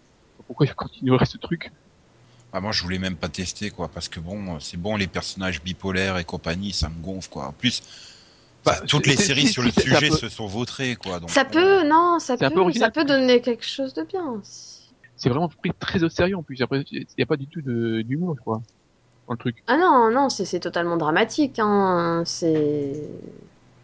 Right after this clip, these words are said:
Speaker 1: Voilà, là, là où, euh, House, euh, voilà, lui aussi, il a, voilà, il joue avec sa maladie, tout ça, mais il y a quand même un côté humour noir, euh, voilà, il y a un...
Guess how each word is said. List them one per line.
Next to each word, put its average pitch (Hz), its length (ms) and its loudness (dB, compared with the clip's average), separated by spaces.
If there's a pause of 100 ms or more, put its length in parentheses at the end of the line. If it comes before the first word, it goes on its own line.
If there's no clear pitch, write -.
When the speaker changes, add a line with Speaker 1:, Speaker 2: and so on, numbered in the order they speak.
(140)
Speaker 1:
Voilà, 160 180 2
là, 135 300 6
là 156 160 2
où, 131 300 0
euh, 117 260 4
House, 127 460 -2
euh, 110 240 -2
voilà, 120 280 -2 (280)
lui 120 80 -2
aussi, 131 180 -2
il 120 100 2
a, 101 100 4
voilà, 127 260 4
il 110 180 -6
joue 131 100 -6
avec 120 120 -2
sa 117 100 2
maladie, 143 380 -4
tout 131 100 -8
ça, 170 160 0
mais 117 120 -2
il - 20 -4
y 110 40 0
a 107 120 -4
quand 143 100 2
même 135 100 2
un 113 100 0 (360)
côté 131 220 -2
humour 123 400 0
noir, 156 400 4
euh, 113 160 2
voilà, 123 180 2
il 135 60 2
y - 20 4
a 117 140 2
un... 117 40 -2